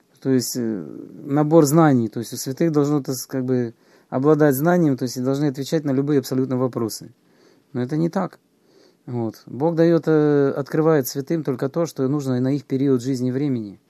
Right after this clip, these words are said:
Вот и все. Для них лично и для людей, которые их, так сказать, окружают, вопросы какие-то встают в их период жизни, вот то Бог и открывает. Вот и все.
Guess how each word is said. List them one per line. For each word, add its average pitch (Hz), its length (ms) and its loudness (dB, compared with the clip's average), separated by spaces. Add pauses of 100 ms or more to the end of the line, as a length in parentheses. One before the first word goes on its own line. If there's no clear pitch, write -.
(160)
Вот 113 180 -12
и 127 40 -8
все. 147 260 -4
Для 123 220 0
них 156 220 2
лично 131 440 -4 (480)
и 143 80 0
для 139 160 2
людей, 147 420 2 (720)
которые 135 440 2
их, 127 80 -8
так 127 120 -6
сказать, 120 320 -6
окружают, 135 640 -4 (640)
вопросы 131 480 -2
какие-то 131 320 -4
встают 160 320 -2
в 160 40 -2
их 135 120 -4
период 127 320 0
жизни, 113 280 -6
вот 135 200 -4
то 175 100 -2
Бог 147 240 0
и 131 40 0
открывает. 110 520 -6
Вот 135 260 -6
и 202 40 -12
все. 165 300 -8